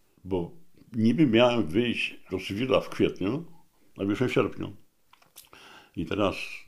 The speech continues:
zadawano mi pytania, jak to się stało, że przez trzy miesiące się nie zgłaszałem. Do książeczki mi wbito, że wyszłem w kwietniu, bo tak jak wszyscy. I wszystkim tak powbijano, że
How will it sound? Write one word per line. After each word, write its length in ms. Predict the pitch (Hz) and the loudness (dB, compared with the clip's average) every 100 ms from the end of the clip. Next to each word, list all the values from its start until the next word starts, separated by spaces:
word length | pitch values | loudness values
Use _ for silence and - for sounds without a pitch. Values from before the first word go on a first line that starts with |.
| 92 | -2
zadawano 500 | 95 92 92 101 101 | 0 2 4 4 2
mi 60 | 92 | 0
pytania, 640 | 110 - 101 80 85 98 - _ _ - 104 | -2 2 2 2 -4 -10 -16 _ _ -10 -4
jak 140 | 110 | -4
to 80 | - | -2
się 140 | 120 | -6
stało, 360 | 98 123 98 80 | 0 4 4 4
że 200 | 92 82 - - | 0 -2 -4 -14
przez 160 | - 85 | -8 -6
trzy 180 | - 101 | -2 0
miesiące 260 | 92 98 | 2 2
się 200 | - - | -2 -2
nie 120 | 98 90 | -2 -2
zgłaszałem. 480 | 87 82 78 78 - - - - - | -2 -4 -4 -6 -10 -20 -20 -20 -8
Do 160 | 92 | -6
książeczki 540 | 85 - 104 95 - 139 | -4 0 2 4 2 2
mi 240 | 113 104 - - - | 2 0 -4 -14 -12
wbito, 800 | 92 87 101 - 95 120 185 - - - _ - - - _ _ _ - | -8 -2 -2 4 4 4 -2 -8 -14 -20 _ -20 -20 -20 _ _ _ -10
że 180 | 95 101 | -2 0
wyszłem 480 | 104 95 107 123 147 | 2 0 2 2 0
w 180 | - | -6
kwietniu, 640 | - - 180 - 85 82 90 | -4 4 4 4 -6 -4 2
bo 280 | 98 - - | 0 0 2
tak 160 | 123 | 2
jak 160 | - - | 2 -4
wszyscy. 400 | - 135 - - - _ - - - - | -2 -2 -2 -12 -16 _ -20 -20 -20 -10
I 40 | |
wszystkim 360 | 113 143 - 117 | -6 -2 0 0
tak 200 | - - | 0 -4
powbijano, 560 | 101 110 120 95 - - - _ _ _ - - - _ | -10 0 2 2 -2 -12 -16 _ _ _ -20 -20 -20 _
że 400 | 117 90 95 92 | -12 -4 -2 -2